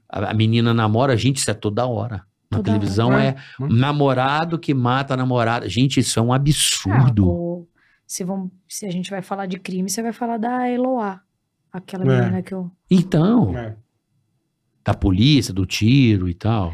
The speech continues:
Speaker 2: É,
Speaker 1: Eu
Speaker 2: que
Speaker 1: sei.
Speaker 2: ele prendeu ela no apartamento,
Speaker 1: Sim,
Speaker 2: e aí a
Speaker 1: ficou de
Speaker 2: polícia
Speaker 1: refém um
Speaker 2: invadiu,
Speaker 1: tempão,
Speaker 2: exato.
Speaker 1: que houve um mega erro
Speaker 2: Por
Speaker 1: da
Speaker 2: quê?
Speaker 1: polícia.
Speaker 2: Porque ela não queria ficar com ele.
Speaker 1: É,
Speaker 2: Só por isso.
Speaker 1: é, é muito.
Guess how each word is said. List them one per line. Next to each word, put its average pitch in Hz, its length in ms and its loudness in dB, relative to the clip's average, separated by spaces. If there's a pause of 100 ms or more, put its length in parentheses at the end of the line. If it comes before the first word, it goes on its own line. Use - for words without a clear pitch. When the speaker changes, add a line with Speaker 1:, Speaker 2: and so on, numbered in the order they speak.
(120)
Speaker 2:
É, 208 200 2
Speaker 1:
Eu 175 60 0
Speaker 2:
que 202 120 -2
Speaker 1:
sei. 202 220 2
Speaker 2:
ele 202 100 4
prendeu 196 280 -2
ela 185 140 -2
no 185 80 -2
apartamento, 185 600 -2
Speaker 1:
Sim, 143 440 4
Speaker 2:
e 127 60 4
aí - 0 -
a - 40 2
Speaker 1:
ficou - 260 2
de 131 120 2
Speaker 2:
polícia 151 240 2
Speaker 1:
refém 143 100 2
um 135 40 0
Speaker 2:
invadiu, 139 200 -2 (120)
Speaker 1:
tempão, 123 400 0
Speaker 2:
exato. 92 140 -6
Speaker 1:
que 120 160 0
houve 135 200 2
um 135 60 4
mega 131 340 -2
erro 113 300 -2
Speaker 2:
Por 359 100 2
Speaker 1:
da - 60 -4
Speaker 2:
quê? - 60 -4
Speaker 1:
polícia. 330 180 2
Speaker 2:
Porque 359 220 -4
ela 370 120 2
não 381 80 -4
queria 370 220 0
ficar 359 160 -6
com 392 140 -10
ele. 403 440 -4 (760)
Speaker 1:
É, - 40 0
Speaker 2:
Só 104 280 2
por 359 160 2
isso. 370 420 -4
Speaker 1:
é, 135 520 -14
é 107 40 -2
muito. 101 720 -2